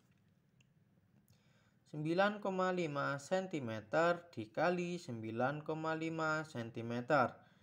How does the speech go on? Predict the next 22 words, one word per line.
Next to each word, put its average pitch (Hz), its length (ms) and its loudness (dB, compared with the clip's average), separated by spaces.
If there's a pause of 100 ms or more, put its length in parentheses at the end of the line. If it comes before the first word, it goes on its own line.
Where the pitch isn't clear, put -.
(280)
Bagaimana 127 640 0
cara 196 160 8
mengalihkan 190 720 2
bilangan 131 400 2
yang 175 160 0
ada 147 160 0
komanya? 165 560 2
Silakan 117 400 -2
diperhatikan. 120 720 2 (2750)
Sembilan 202 480 2
koma 202 320 2
lima 208 400 2
dikali 123 480 -2
sembilan 127 480 -2
koma 151 480 0
lima. 117 320 -2
Kita 180 320 0
kalikan 180 480 2
secara 123 560 0
bersusun 143 560 -2
seperti - 480 -6
biasa. 120 640 4